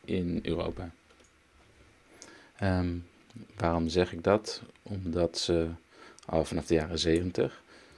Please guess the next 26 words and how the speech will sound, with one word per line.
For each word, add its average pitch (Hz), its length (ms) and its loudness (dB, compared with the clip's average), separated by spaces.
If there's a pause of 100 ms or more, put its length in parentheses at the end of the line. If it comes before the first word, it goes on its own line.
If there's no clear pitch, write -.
(260)
zeg 82 220 -10
maar, 85 300 0
zich - 420 2 (100)
aan - 140 0
het 80 140 0
organiseren 82 640 2
zijn 117 320 -2
in 82 260 0
Europa. 92 420 2 (800)
Sinds - 960 -2 (560)
de - 220 6
eerste - 460 4 (100)
arbeiders 82 840 6
hier 82 300 4
aankwamen, 123 640 0 (580)
zijn 80 260 0
ze 82 80 2
begonnen 85 440 2
met 82 220 2
organiseren. 92 840 -2 (420)
Vanuit 82 540 -2
ook, 80 300 0
eh, 82 240 -2 (1040)
ja, 78 160 -6
vanuit 78 300 -2
Turkije, 98 640 6